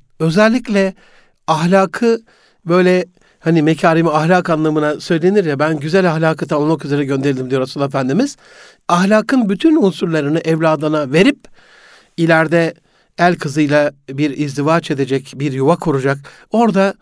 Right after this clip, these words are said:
mutlu olsunlar, mesut olsunlar, bahtiyar olsunlar,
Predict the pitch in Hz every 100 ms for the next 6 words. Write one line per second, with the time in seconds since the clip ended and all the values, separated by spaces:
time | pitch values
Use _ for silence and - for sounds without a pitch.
0 | _ _ _ _ _ _ 180 196 208 196
1 | 165 - 151 151 147 139 - 151 165 -
2 | 196 165 143 156 156 143 156 156 196 180
3 | 143 - 139 156 180